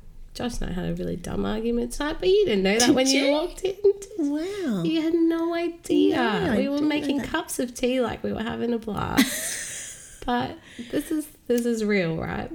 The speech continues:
Speaker 1: That's
Speaker 2: Right.
Speaker 1: the reality. And I remember having this conversation with you many years ago about perfectionism.
Speaker 2: Oh,
Speaker 1: Uh,
Speaker 2: isn't that
Speaker 1: yeah,
Speaker 2: exhausting?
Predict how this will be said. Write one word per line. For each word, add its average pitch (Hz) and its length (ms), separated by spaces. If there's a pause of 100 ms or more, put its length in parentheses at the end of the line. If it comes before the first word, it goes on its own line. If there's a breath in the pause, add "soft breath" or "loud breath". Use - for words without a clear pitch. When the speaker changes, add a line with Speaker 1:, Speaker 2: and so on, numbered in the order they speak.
(220)
Speaker 1:
That's 220 200
Speaker 2:
Right. 214 100
Speaker 1:
the 202 60
reality. 185 680
And 202 180
I 196 80
remember 202 520
having 190 300
this 190 140
conversation 185 640
with 185 160
you 190 100
many 180 280
years 190 180
ago 180 240
about 185 320
perfectionism. 190 920 (640 loud breath)
Speaker 2:
Oh, 185 40
Speaker 1:
Uh, 170 840
Speaker 2:
isn't 214 200
that 185 100
Speaker 1:
yeah, 170 60
Speaker 2:
exhausting? 170 720